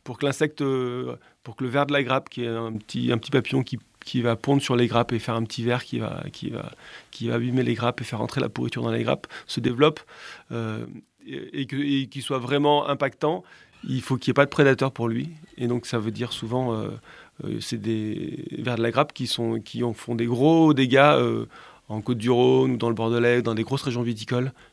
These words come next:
où les vignes sont à touche-touche sur des hectares et des hectares. Là, euh, euh,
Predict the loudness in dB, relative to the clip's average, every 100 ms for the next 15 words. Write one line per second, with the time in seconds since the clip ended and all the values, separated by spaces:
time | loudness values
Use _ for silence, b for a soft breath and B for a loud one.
0 | -10 -6 -4 -4 -6 -8 -8 -10 -8 -8
1 | -6 -6 -6 -6 -6 -6 -8 -10 -10 -10
2 | -10 _ b b b b b b -6 0
3 | 2 2 -2 -6 -8 -10 -12 -14 b b
4 | b -16 -14 -12